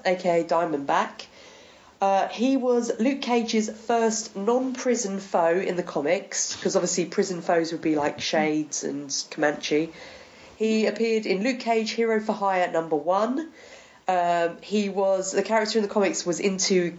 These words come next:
gimmicky knives, which I just love the sound of, 'cause I imagine it like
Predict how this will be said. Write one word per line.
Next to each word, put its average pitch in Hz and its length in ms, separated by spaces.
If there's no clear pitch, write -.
gimmicky 196 460
knives, 190 680
which - 440
I 165 80
just 160 320
love 165 160
the 160 60
sound 156 280
of, 160 60
'cause - 140
I 170 80
imagine 180 320
it 170 100
like 165 340